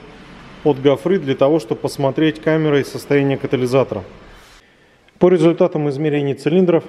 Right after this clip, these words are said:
мы пришли к тому, что нам необходимо точить блок в ремонтный размер, а следовательно форсунки нужно удалять. Заковыка в том, что они запрессованы в блок, то есть здесь, как я уже сказал, есть некий фактор экономии.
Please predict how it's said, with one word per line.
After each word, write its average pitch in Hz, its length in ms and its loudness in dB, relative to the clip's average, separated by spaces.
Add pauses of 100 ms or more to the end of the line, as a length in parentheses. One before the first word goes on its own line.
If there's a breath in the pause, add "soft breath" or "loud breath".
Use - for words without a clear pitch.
(120)
мы 131 160 -4
пришли 131 340 -4
к 123 80 -18
тому, 151 240 0
что - 240 -2
нам 131 240 0
необходимо 120 560 -2
точить 113 280 -6
блок 120 280 0
в - 20 -8
ремонтный 110 400 0
размер, 117 400 0 (500 loud breath)
а 113 120 2
следовательно 147 580 2
форсунки 127 540 -2
нужно 120 320 0
удалять. 110 420 -2 (680 loud breath)
Заковыка 165 500 2
в 143 60 -8
том, 190 160 0
что - 160 0
они 147 140 2
запрессованы 131 720 -2
в 110 100 -8
блок, 165 400 -4
то 135 100 2
есть 113 140 -2
здесь, 113 340 -2 (220)
как - 160 -6
я 110 80 2
уже 104 100 -2
сказал, 101 500 -2 (160)
есть 113 300 0
некий 120 280 2
фактор - 520 -2
экономии. 113 680 -2